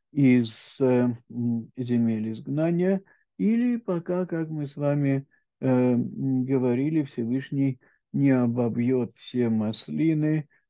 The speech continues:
и не соберет их, чтобы принести в, м, в землю Израиля, да. Обвивают тоже маслины, потому что они как бы маслины, они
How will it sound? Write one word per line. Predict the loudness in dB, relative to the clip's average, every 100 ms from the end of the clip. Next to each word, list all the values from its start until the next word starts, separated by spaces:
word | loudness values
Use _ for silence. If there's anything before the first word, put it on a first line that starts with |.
| -6
и | 0 2 4 4
не | 2
соберет | 0 -4 -4 -2 -4 -6
их, | -10 -8
чтобы | -4 -4
принести | -2 0 0 0 -2 0 0 -2 _ _
в, | -6 -2 4 4 4 -2 -2
м, | 0 0 -4
в | -8 -8 -8 -6 -4 -2
землю | 2 2 4 4 2
Израиля, | 2 0 0 -2 -6 -14 -8
да. | -4 -4 -4 _ _ _ -4
Обвивают | -2 -2 0 2 2 0 2
тоже | 2 2
маслины, | -2 -4 -4 -2 0 -2
потому | -4 -4 -2 -2
что | -4 -4 -2
они | 2 2 0 _ _ _ _ -2
как | 0 0
бы | 0 0 2 0
маслины, | -2 -2 -4 -4 -4 -4
они | -4 -4 -4 -4